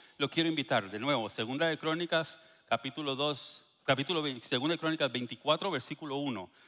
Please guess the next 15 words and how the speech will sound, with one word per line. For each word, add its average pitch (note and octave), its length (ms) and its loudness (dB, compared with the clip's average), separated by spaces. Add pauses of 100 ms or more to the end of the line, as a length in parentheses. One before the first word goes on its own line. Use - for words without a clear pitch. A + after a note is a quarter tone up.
(120)
Dice, D3+ 320 0
"Joás G#3 640 4
tenía G#3 400 2
siete A#3+ 640 4
años D3+ 340 4
de B2+ 60 -2
edad G#2+ 320 2 (320)
cuando E3 340 2
subió D#3 360 0
al F#3+ 140 0
trono G#3+ 460 2
y F3 140 0
reinó D#3+ 340 2
en F3 80 0
Jerusalén F#3 800 2